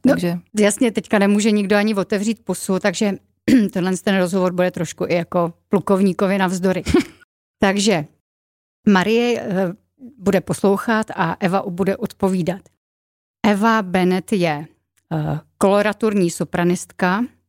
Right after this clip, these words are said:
Speaker 1: se specializací na barokní hudbu. Eh, chci se zeptat, eh, soprán, eh, pokud se teda nepletu, je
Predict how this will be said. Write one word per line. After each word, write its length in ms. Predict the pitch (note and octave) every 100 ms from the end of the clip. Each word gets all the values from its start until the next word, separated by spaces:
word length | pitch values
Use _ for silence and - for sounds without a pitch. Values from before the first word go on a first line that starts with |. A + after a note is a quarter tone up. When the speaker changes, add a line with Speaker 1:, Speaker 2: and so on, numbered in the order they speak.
| _
Speaker 1:
se 140 | -
specializací 840 | F3 - F3+ - F3+ F3 E3+ - F#3+
na 120 | F3+
barokní 520 | E3 E3 F3 - G3
hudbu. 540 | G3 F3+ E3+ D#3 F#3 C#4+ _ _ _ _ _ _ _ _ _ _ _
Eh, 200 | F#3+ E3
chci 260 | D#3+ - G3+
se 160 | - G#3+
zeptat, 580 | A3+ - A#3 F#3+ -
eh, 240 | F3 E3 F#3+
soprán, 800 | - G#3+ - A3 G#3+ G#3 G#3 A3
eh, 80 | G#3+ - - F#3+ G3 G3 _ _ _ _ _
pokud 260 | F#3+ A3 -
se 100 | G#3+
teda 200 | G#3+ G#3
nepletu, 420 | F#3+ G#3+ G#3 A3
je 140 | G#3